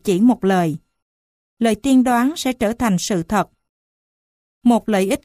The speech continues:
khác mà thủ thuật này là khi bạn hành động như thể bạn thích ai đó, bạn sẽ bắt đầu thực sự thích họ. Một nghiên cứu mang tên Tin rằng người khác thích hay không thích bạn,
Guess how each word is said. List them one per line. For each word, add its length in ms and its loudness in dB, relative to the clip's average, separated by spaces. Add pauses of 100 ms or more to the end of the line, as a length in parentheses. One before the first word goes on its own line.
khác 260 -4
mà 120 2
thủ 200 -4
thuật 260 -6
này 280 2
là 180 -2
khi 340 -2
bạn 260 -2
hành 240 -2
động 260 0
như 160 2
thể 480 -2
bạn 200 -2
thích 260 -6
ai 200 -2
đó, 340 0 (460)
bạn 200 0
sẽ 180 -4
bắt 220 -4
đầu 180 0
thực 200 -6
sự 240 -4
thích 240 -6
họ. 380 -4 (380)
Một 200 0
nghiên 140 4
cứu 260 -2
mang 280 0
tên 340 0 (320)
Tin 260 0
rằng 320 0
người 160 0
khác 320 -6
thích 120 -2 (240)
hay 140 0
không 280 0
thích 240 -6
bạn, 300 -2